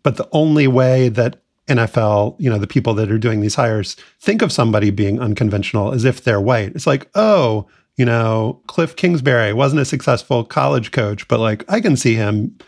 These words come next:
being great in the N F L 'cause he's, like, handsome and has a,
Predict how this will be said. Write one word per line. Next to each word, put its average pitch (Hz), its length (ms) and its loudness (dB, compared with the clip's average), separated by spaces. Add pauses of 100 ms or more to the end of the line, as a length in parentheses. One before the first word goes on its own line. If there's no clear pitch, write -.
(360)
being 107 300 2
great 104 280 2
in 104 320 0
the 110 120 0
N 101 100 -2
F 101 160 -2
L 107 240 2
'cause 120 220 -4
he's, 127 220 -2
like, 123 300 -2 (280)
handsome 135 560 0
and 117 340 0 (320)
has 127 220 0
a, 120 120 0